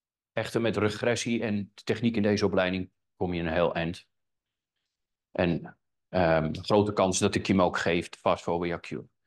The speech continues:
Fobieën, angsten. Ja, groot parapluwoord natuurlijk. Je kan zeggen, ik ben bang voor... Ja,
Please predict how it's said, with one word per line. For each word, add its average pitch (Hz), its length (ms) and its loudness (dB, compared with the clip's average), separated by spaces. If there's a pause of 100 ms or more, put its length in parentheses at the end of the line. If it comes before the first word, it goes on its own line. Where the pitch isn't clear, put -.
(520)
Fobieën, 113 640 4 (460)
angsten. - 640 2 (800)
Ja, 101 260 -2
groot 127 460 2
parapluwoord 123 640 2
natuurlijk. 127 500 -6 (2500)
Je 90 200 -4
kan 104 140 -6
zeggen, 107 240 0
ik 92 120 -4
ben 95 220 0
bang 104 460 0
voor... 101 840 2 (1300)
Ja, - 380 -6